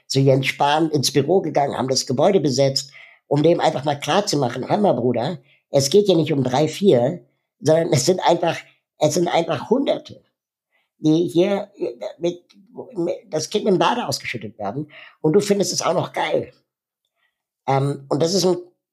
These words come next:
da-, das, das ist das, was ich so problematisch finde, wenn man nur auf, auf nichtbehinderte Menschen hört. Und ich würde gerne noch mal ganz kurz einen Rückschwenker machen zum Thema Schule. Wenn wir nur auf Nichtbehinderte hören,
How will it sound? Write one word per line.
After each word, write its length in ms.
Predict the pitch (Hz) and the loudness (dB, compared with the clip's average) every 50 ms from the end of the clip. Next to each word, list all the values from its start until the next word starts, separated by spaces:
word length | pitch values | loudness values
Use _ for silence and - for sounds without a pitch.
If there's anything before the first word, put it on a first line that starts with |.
| _ _ - | _ _ -4
da-, 180 | 165 151 - - | -4 -4 -4 -2
das, 420 | 170 175 170 - - - - _ _ - | -2 -2 -2 -2 -4 -8 -12 _ _ -4
das 180 | 165 170 160 165 | -2 -2 0 0
ist 200 | 185 175 - 175 | -2 -2 0 2
das, 320 | 175 190 185 - - - - - _ _ _ _ _ _ | 2 2 2 0 -4 -10 -14 -20 _ _ _ _ _ _
was 260 | - 147 143 - - - | -2 -2 -2 -2 -2 -4
ich 160 | 180 139 - | -6 -6 -4
so 140 | - 175 151 | -4 -6 -6
problematisch 640 | - - 160 147 151 139 131 131 143 - - - | -4 -4 -2 0 0 2 2 0 -2 -2 -4 -4
finde, 220 | - 123 117 123 123 | -4 -4 -4 -2 -2
wenn 80 | 123 117 | -2 -2
man 180 | 120 117 123 | -2 -2 -2
nur 300 | 135 156 165 170 165 - | 0 2 2 0 0 0
auf, 260 | 120 135 143 139 - - - _ _ _ _ _ _ | -2 -2 -2 -2 -4 -10 -20 _ _ _ _ _ _
auf 220 | - 135 135 - | -2 -2 -2 0
nichtbehinderte 560 | 156 - - - - 139 127 123 117 117 117 | 0 0 0 0 2 2 2 2 0 -2 -4
Menschen 320 | 113 113 110 101 - 107 117 | -6 -6 -6 -8 -8 -6 -6
hört. 140 | 107 95 - | -6 -6 -4
Und 80 | 131 | -6
ich 100 | 127 127 | -2 0
würde 160 | 160 175 175 | 0 0 2
gerne 220 | - 160 160 165 160 | 2 2 2 2 2
noch 180 | 156 156 160 | 0 0 0
mal 240 | 160 180 170 170 - - | 0 0 0 -2 -4 -4
ganz 280 | - 160 185 190 - - | -2 -2 -2 -2 -2 -2
kurz 260 | - 208 202 202 - | -2 -2 -2 -2 -2
einen 100 | 165 151 | 0 2
Rückschwenker 540 | 147 196 208 208 - - 139 127 - 120 113 | 2 2 2 2 2 2 2 2 2 0 -2
machen 340 | 101 101 - 175 185 180 170 - - - - _ _ _ - | -2 -4 -4 -4 -6 -6 -8 -10 -16 -20 -20 _ _ _ -4
zum 160 | - 185 151 | -4 -2 0
Thema 240 | 156 180 170 156 139 | 2 2 2 2 2
Schule. 400 | - - 214 208 185 123 107 - - - _ _ _ _ _ _ _ _ _ - - - - _ _ _ _ _ | 0 2 2 2 2 2 0 -4 -10 -18 _ _ _ _ _ _ _ _ _ -20 -20 -20 -20 _ _ _ _ _
Wenn 200 | - 151 175 190 | 2 2 4 4
wir 80 | 202 180 | 4 4
nur 240 | 156 208 233 180 165 | 4 4 4 4 2
auf 160 | 202 - - | 2 2 4
Nichtbehinderte 640 | 180 208 202 208 - 185 165 156 156 156 139 143 131 | 4 4 4 4 2 2 4 4 4 2 2 2 2
hören, 460 | 131 156 160 147 110 95 101 - - | 2 4 2 2 0 -2 -8 -14 -18